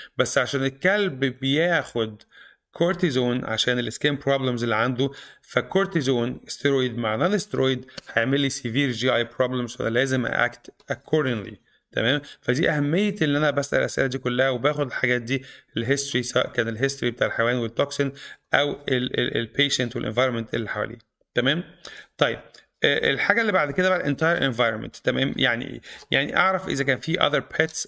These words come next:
أو في الchildren مثلًا، يعني أقول له: "طب ه-، هو أنت عندك حيوانات تانية؟" ساعات كتير كان بيجي لي حالة يقول لك: "هو في كلب منهم أكل ال-، ال-، السم الفلان"، احتمال يكون ده أو ده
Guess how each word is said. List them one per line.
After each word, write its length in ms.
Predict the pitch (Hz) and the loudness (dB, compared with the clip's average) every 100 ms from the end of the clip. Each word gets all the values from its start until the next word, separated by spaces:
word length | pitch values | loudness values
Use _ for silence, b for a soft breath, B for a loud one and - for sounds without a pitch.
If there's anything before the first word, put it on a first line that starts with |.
| - | 0
أو 120 | 135 | -2
في 220 | 131 170 | 0 -2
الchildren 380 | 170 220 214 135 | 0 0 0 0
مثلًا، 460 | 120 120 107 - 113 | -2 -2 -4 -4 0
يعني 300 | 117 117 117 B B B | 0 0 -4 B B B
أقول 200 | - 151 | 2 2
له: 80 | 175 | 2
"طب 140 | 143 117 | 0 2
ه-، 180 | 131 - | 0 2
هو 200 | 131 135 | 2 2
أنت 280 | - 190 190 | 2 2 2
عندك 340 | 147 180 160 | 0 0 0
حيوانات 400 | - 131 143 147 | 0 2 2 0
تانية؟" 220 | 147 139 135 | 0 0 0
ساعات 240 | 131 160 | 0 -2
كتير 180 | - 165 | -4 -2
كان 160 | 160 131 | -2 -2
بيجي 220 | 135 151 | -2 0
لي 80 | 151 | 0
حالة 240 | 151 151 | 2 2
يقول 180 | 147 147 | 2 0
لك: 120 | 147 B B B | -2 B B B
"هو 260 | - 127 131 | 0 2 2
في 160 | - | 0
كلب 300 | 185 196 196 | 2 2 2
منهم 600 | 170 156 170 196 190 180 | 0 2 2 2 0 0
أكل 340 | - 175 175 151 | -2 2 2 2
ال-، 420 | 135 131 117 - | 0 0 -2 -2
ال-، 480 | 123 - 120 - - | 0 0 0 -4 -4
السم 280 | - 170 165 | 0 2 2
الفلان"، 520 | 139 135 117 104 - - | 0 0 0 -2 -6 -4
احتمال 380 | - - 202 214 | -4 0 0 0
يكون 260 | 170 151 | 0 0
ده 220 | 127 127 - | 2 0 0
أو 140 | 139 | 0
ده 180 | 143 120 | 2 -2